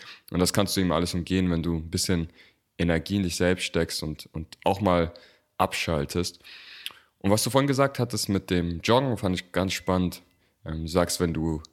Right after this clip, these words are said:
mental gefordert bist, dann ist Entspannung für dich manchmal auch in einer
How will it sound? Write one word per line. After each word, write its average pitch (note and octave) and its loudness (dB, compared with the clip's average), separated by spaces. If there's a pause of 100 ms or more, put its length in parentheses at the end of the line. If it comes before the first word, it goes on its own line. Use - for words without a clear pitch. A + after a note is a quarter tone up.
mental F#2+ 4
gefordert F#2 2
bist, F#2 0
dann D#2+ 2
ist - -2
Entspannung F#2 2
für E2 -6
dich F2 2 (320)
manchmal F#2+ 4
auch A#2+ 6
in F2 4
einer E2 2